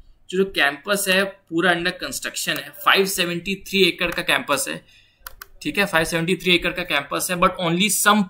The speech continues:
part is actually complete। तो पूरा कंप्लीट नहीं हुआ है और अभी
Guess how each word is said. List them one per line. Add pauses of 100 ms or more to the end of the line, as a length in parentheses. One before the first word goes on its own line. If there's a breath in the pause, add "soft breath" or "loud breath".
part
is
actually
complete।
तो (140)
पूरा
कंप्लीट
नहीं
हुआ
है (200)
और
अभी